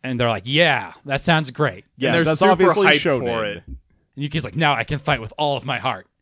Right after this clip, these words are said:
Speaker 1: See you in a week."
Speaker 2: Yeah, and
Speaker 3: Bye.
Speaker 2: anyway, I'm gonna go, uh,
Speaker 3: And,
Speaker 2: become
Speaker 3: okay,
Speaker 2: a
Speaker 3: here,
Speaker 2: maiden for a while.
Speaker 3: here's where Reiji is like, "Even that, even so, <laughs> we're gonna win."
Speaker 1: Yuki's like, "I don't intend to lose."
Speaker 3: And they're, they're both very hyped. They're both ready to go.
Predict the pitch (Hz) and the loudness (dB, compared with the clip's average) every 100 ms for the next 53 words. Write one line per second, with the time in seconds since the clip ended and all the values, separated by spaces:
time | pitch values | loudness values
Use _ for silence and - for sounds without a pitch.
0 | _ - 151 160 180 196 214 185 - _ | _ -14 -4 0 2 4 2 0 -8 _
1 | _ _ _ _ - 139 139 170 202 214 | _ _ _ _ -4 0 2 2 4 4
2 | 214 214 190 175 175 180 170 165 165 160 | 4 6 6 6 4 0 0 4 4 6
3 | 151 143 143 190 160 156 160 185 - 180 | 4 4 2 2 4 4 2 2 0 -2
4 | 120 117 113 117 - _ 170 170 196 196 | -2 0 0 -2 -4 _ -4 0 2 2
5 | 156 160 139 143 147 127 139 127 120 120 | 0 0 2 2 0 0 -2 -4 -2 -2
6 | 117 - 165 165 156 151 139 139 156 151 | -2 -4 -6 -6 -2 0 2 0 -2 -4
7 | 151 - 131 - 156 160 160 147 120 110 | -4 -4 -4 -4 -2 0 0 0 0 -2
8 | 117 107 104 135 - 135 120 135 123 151 | -4 -4 -8 -12 -12 -8 -6 -4 -2 0
9 | 151 127 127 143 120 110 101 90 - - | 0 -2 -4 -6 -6 -10 -12 -12 -12 -14
10 | - 156 175 175 196 208 147 156 147 123 | -6 2 2 4 2 2 2 2 2 0
11 | 113 92 - _ _ _ _ 143 143 147 | -4 -12 -14 _ _ _ _ -2 0 -2
12 | 127 139 156 147 123 120 95 | -2 0 0 0 0 -2 -4